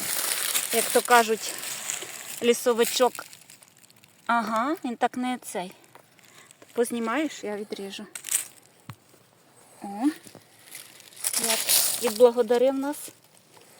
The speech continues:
Ще й такий молодесенький. Це щось. О, з чимось.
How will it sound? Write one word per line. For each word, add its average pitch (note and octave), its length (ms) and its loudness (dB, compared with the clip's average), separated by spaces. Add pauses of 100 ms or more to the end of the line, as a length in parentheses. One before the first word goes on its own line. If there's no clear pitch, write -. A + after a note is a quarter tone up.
(1600)
Ще - 180 -10
й A#3+ 40 -4
такий A#3 320 -8
молодесенький. G3+ 920 -8 (600)
Це A3 240 -8 (240)
щось. - 500 -6 (1500)
О, - 240 -12 (1300)
з - 20 -16
чимось. G3+ 760 -6